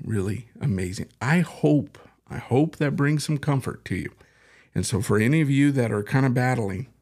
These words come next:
especially this, this, this week, last week, upcoming week, I mean, we've got kids in, uh, you know, different, different levels of school. Hey, I see you, I hear you, I know we're running,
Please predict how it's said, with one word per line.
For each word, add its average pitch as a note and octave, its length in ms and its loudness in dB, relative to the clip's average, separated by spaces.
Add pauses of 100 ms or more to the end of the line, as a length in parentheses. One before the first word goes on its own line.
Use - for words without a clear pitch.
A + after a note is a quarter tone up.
especially A#2+ 500 -2
this, B2+ 260 0
this, B2 400 -4
this A#2 360 -4
week, B2+ 360 0
last A2+ 320 -2
week, A#2+ 260 0 (320)
upcoming B2+ 460 2
week, B2+ 260 -2 (480)
I F#2+ 80 -4
mean, G2+ 220 -2
we've G#2 160 0
got - 200 -6
kids A2 380 -2
in, A#2 240 -8
uh, C3 300 -12 (800)
you - 80 -2
know, G#2 100 -4
different, A2 580 -2
different A2 340 0
levels A2+ 360 0
of G2+ 100 -4
school. B2+ 520 0 (800)
Hey, A2+ 340 -2 (960)
I A2+ 200 -2
see B2 300 2
you, B2+ 300 2
I G2 100 -4
hear B2 200 2
you, A#2+ 260 2
I G#2+ 120 -2
know A2 580 0
we're G2 240 -4
running, G#2 520 -4